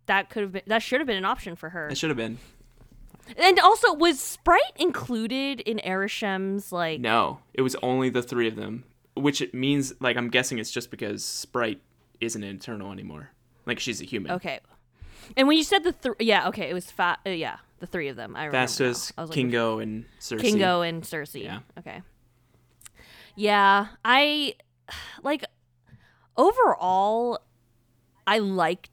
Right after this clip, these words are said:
Speaker 1: the movie,
Speaker 2: Uh-huh.
Speaker 1: but I, you know what? I'm gonna be real. Everyone I've talked to, I've literally said, "I really like the movie." I've never used the word love.
Speaker 2: Yeah.
Speaker 1: I lo-, you know what I mean? I loved Shang-Chi.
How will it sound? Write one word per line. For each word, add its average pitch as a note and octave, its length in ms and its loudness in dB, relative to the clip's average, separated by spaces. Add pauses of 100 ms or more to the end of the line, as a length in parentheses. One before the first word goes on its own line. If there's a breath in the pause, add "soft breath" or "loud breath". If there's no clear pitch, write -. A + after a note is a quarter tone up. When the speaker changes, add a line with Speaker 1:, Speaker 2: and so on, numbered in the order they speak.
Speaker 1:
the B3 100 -6
movie, C4+ 480 -4
Speaker 2:
Uh-huh. C#4+ 200 -6 (1080)
Speaker 1:
but G#3 400 4 (1600)
I, C4+ 300 4
you C4+ 140 0
know D#4 120 4
what? A#3+ 380 6
I'm A3+ 120 0
gonna C4+ 220 -4
be A3+ 140 -4
real. E3+ 380 0
Everyone C#4 360 -2
I've B3 100 -2
talked D#3+ 280 -6
to, G3 140 -4
I've E3 160 -4
literally F3+ 340 -4
said, F#3 220 -8
"I E3+ 80 -2
really E3 420 -8
like C#3 220 -12
the C#3+ 80 -16
movie." F3 500 -10
I've F3+ 200 -2
never F3+ 400 -4
used E3+ 600 -12 (180)
the F3+ 100 -6
word D#3+ 300 -8
love. C#3+ 480 -12 (180)
Speaker 2:
Yeah. G2+ 200 -2 (920)
Speaker 1:
I F#3 80 0
lo-, F3 140 -4
you G#3+ 100 2
know A3 60 4
what A3+ 80 4
I - 20 2
mean? A3 120 -2
I G#3+ 120 4
loved F#3+ 440 -2
Shang-Chi. - 500 -14